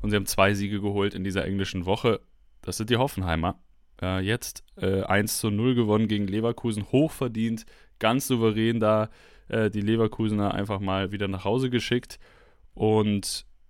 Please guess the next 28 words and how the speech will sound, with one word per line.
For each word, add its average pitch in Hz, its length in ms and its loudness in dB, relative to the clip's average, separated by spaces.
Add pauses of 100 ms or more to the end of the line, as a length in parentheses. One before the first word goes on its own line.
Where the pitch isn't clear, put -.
(300)
zuvor 139 600 6
unter 139 260 4
der 120 140 6
Woche 120 240 2
dieses 110 260 0
fünf 165 380 0
eins 123 340 0
zu 110 80 2
Hause 120 240 2
gegen 110 200 2
Gladbach. 113 580 0 (200)
Kramaric 127 540 0
mit 113 140 -4
einem 113 80 -2
Dreierpack, 107 640 4
absolute 110 540 -2
Masterclass, 107 760 2
dieser 104 300 -2
Chip. - 360 4
Also 98 300 -2
meine 107 600 -4
Güte, 113 420 -4
was 101 180 -2
war 98 80 -4
das 107 200 -2
für 110 100 -2
ein 101 60 -2
Tor? 117 360 2